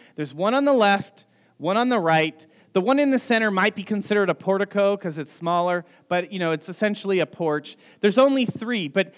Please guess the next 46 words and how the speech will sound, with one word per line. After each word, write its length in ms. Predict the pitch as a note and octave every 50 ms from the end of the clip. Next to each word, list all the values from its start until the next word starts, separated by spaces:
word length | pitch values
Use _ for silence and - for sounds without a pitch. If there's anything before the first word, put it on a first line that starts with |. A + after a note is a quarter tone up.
| -
if 140 | C#3+ - F#3+
you 80 | B3+ A#3
can 140 | - B3 B3
imagine 500 | A#3 A#3 A#3 A#3+ B3 A#3 A3+ B3 A#3+ A#3
the 100 | A3 F#3
pool 520 | - - G#3 G#3+ G#3+ G#3 G#3 G#3+ G#3+ G#3
of 140 | - E3 -
Shiloh, 420 | - - F#3+ F3+ E3+ F3 F#3 F#3+ F#3
of 360 | E3+ D#3+ D3+ D3+ D3 D3 -
Siloam 580 | - - G3 F3 E3 F3 F3+ F#3 F#3 F#3 F#3 F#3
or 140 | C#3 D#3 D3+
Bethesda, 640 | C3+ D3+ C#3 - G3 F3+ F3+ E3+ - - F3 E3+ D#3+ - - - _ -
kinda 220 | - B3+ C4 C4
looking 260 | B3+ B3 - A#3 A#3+
like 160 | A#3+ A3+ G#3
this, 280 | - - A3 G#3+ G3+ G#3
pool 220 | - - A#3 A#3+
in 100 | A#3+ A3+
the 40 | A3+
middle, 400 | G#3 G3+ G3 F#3+ F#3+ F#3+ F#3+ F#3+ - - -
and 140 | - F3+ F#3
then 100 | G3+ G3
they 80 | G3+ G3
have 240 | F#3+ G#3 G3+ F#3 E3
the 80 | E3+
colonnades 580 | - - - F#3 F#3 F#3 F#3 F3 F3 F3 E3 E3+
on 120 | E3+ D#3+
the 60 | D#3+
sides. 360 | D#3 - G#3+ G#3+ G3 D#3+ C#3 -
And 140 | - F#3
you 60 | G#3 -
could 180 | - G#3+ F3
see 340 | - - C4+ C#4+ C4 A3+ G3 - - - - _ -
five 320 | - - B3 D4+ D#4 D4 -
colonnades. 640 | - G#3 B3+ B3 D#4 D4+ C4 G#3+ G3 E3+ E3+ E3 -
That's 180 | B3 F4+ -
crazy. 520 | - - - G4 A4+ A4 G#4+ A#3+ F3+ D3+ C#3
How 180 | A3 B3+ F4
would 160 | E4+ E4 A#3+
you 100 | B3 C4+
do 220 | B3 A#3 D#4+ F#4+ F#4+
that? 220 | D4+ F#3+ F3+ F#3
You 80 | G#3 G#3
don't, 280 | C#4 C#4 B3+ - -
you 120 | F3+ F#3+ F#3
know, 260 | F3+ E3 E3 F#3+ F#3+